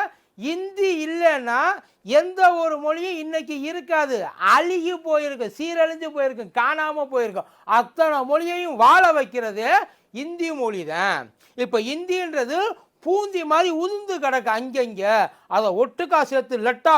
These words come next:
பசஞ்சாத்தான் இந்தியா வல்லரசாகும். இந்தி பேசாம நீ இந்தியாவுக்குள்ள இருக்க முடியாது. அப்படி இல்லையா, ஏத்துக்கலையா, வெளியே ஜாவோ இந்தியா விட்டு அப்படின்னு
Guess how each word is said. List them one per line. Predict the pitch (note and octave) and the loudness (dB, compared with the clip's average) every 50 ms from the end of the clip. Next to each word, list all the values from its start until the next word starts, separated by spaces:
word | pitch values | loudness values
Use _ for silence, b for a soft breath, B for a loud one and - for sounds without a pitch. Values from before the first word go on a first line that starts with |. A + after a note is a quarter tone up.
| C#4 C4+ | 4 2
பசஞ்சாத்தான் | B3 A3+ A#3 B3 A#3 G#3 G#3+ F#3+ F3 - _ G3+ G#3 B3 C#4+ F#4+ G#4+ b b b b G3+ A#3+ | -4 -6 -6 -8 -6 -4 -4 -4 -4 -4 _ -2 0 0 0 0 -2 b b b b -14 -12
இந்தியா | C#4+ E4+ E4+ D#4+ D4+ D#4 D4 C#4 B3+ A#3 | -12 -10 -8 -2 0 2 2 2 2 2
வல்லரசாகும். | A3+ A#3+ B3+ B3+ B3+ A#3+ A3+ G3+ - F#3+ E3 D3+ C#3+ C3 C#3+ E3 F#3+ G3 F#3 D#3 C3 B2 _ _ _ _ _ _ _ F#3+ | 0 -2 0 -2 -2 -2 -4 -6 -6 -6 -6 -6 -6 -8 -6 -4 -2 -2 -2 -4 -6 -10 _ _ _ _ _ _ _ -8
இந்தி | A#3+ D4 E4+ F4+ F#4 F#4 F4+ E4 - - | -8 -6 -6 -4 -4 -2 -4 -4 -2 0
பேசாம | D4 D4 D#4 D4+ D4+ D4+ D4+ D4 D#4 E4+ F#4+ F4+ | 2 2 2 2 2 2 2 2 2 0 -2 -4
நீ | E4+ D#4+ D4+ D4+ | -4 -6 -6 -8
இந்தியாவுக்குள்ள | D#4 E4 F4 E4+ D#4+ D4+ D4+ D#4+ D4+ D4 | -8 -2 0 2 2 2 0 -4 -6 -6
இருக்க | D#4+ E4+ D#4+ E4 D4+ C4 A3+ | -8 -8 -6 -6 -6 -4 -6
முடியாது. | B3 C4 C#4+ C#4+ C4 A#3 G3 G3 b b b b - A#3 | -8 -6 -2 0 0 0 -2 -4 b b b b 0 2
அப்படி | C#4 C#4 - D4 C#4 C4 C#4+ | 2 2 -2 -6 -6 -6 -4
இல்லையா, | E4+ F#4+ G4 F#4 E4+ D4 C#4 D4 D#4+ D#4+ C#4 A3 G#3 B3 D4+ | -4 0 2 2 2 4 4 6 6 6 4 4 2 4 4
ஏத்துக்கலையா, | F#4 F#4+ F#4+ F4 E4+ A#3 D4 C4+ B3+ A#3+ B3 C#4 D#4 C#4+ A3+ E3 C#3+ D#3 F#3+ | 4 4 2 -2 -6 -4 -2 -2 0 2 2 4 4 4 4 0 -2 -4 -4
வெளியே | C4 E4+ F4+ F4+ F4 E4 D4+ G3 | -2 -2 0 2 2 2 2 4
ஜாவோ | C4 B3 A#3+ B3 A#3 G#3+ G#3+ | 4 4 4 4 2 0 -4
இந்தியா | A3 A3 B3 A#3+ A3 G3 | -4 0 2 2 2 2
விட்டு | F#3+ F3 - - E3 C#3 A#2+ - _ _ _ _ _ _ | 0 -4 -8 -10 -12 -12 -12 -14 _ _ _ _ _ _
அப்படின்னு | D#3 E3+ E3 E3+ - G3+ A3+ A3+ G3 F3+ F#3 A3+ | -4 -4 -4 -6 -8 -8 -8 -8 -8 -8 -6 -4